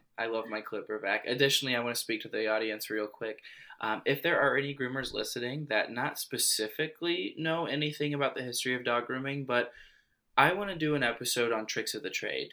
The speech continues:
meaning, is there something that you've learned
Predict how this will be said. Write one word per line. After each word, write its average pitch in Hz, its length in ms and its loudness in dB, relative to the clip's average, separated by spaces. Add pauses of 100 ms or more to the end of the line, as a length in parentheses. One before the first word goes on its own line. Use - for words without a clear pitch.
(140)
meaning, 120 500 -2
is 113 160 -2
there 139 180 2
something 147 420 -2
that 107 200 0
you've 117 280 -6
learned 101 540 -4